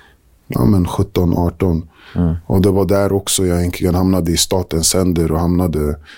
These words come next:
Speaker 1: i så här, men L V U och, och sol och, och så här, du vet, olika
Speaker 2: Mm.
Speaker 1: placeringar och håll på.
Speaker 2: Mm. F-, för jag har ju,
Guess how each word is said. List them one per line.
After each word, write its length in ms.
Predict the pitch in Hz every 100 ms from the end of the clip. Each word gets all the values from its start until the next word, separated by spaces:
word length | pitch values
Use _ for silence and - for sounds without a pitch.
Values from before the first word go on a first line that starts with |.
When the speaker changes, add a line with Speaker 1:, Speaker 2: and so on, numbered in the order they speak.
| - _ _ -
Speaker 1:
i 300 | 82 80 78
så 200 | 78 82
här, 80 | 82
men 340 | 80 76 73 71 -
L 200 | 87 85
V 120 | 85
U 260 | 85 82 78
och, 480 | 73 73 65 - 50 50
och 80 | -
sol 500 | - - 82 80 73
och, 320 | 71 67 57
och 80 | 80
så 140 | -
här, 100 | 123
du 100 | 117
vet, 160 | 104 -
olika 280 | 98 92 101
Speaker 2:
Mm. 100 | 101
Speaker 1:
placeringar 640 | 98 98 90 82 76 80
och 120 | 87 82
håll 140 | 78
på. 280 | - 95 - - - - - _ _ _ _ _ _
Speaker 2:
Mm. 260 | 110 101 98 - -
F-, 500 | - - _ - -
för 180 | - 110
jag 220 | 123 131
har 140 | 131
ju, 360 | 123 113 107 104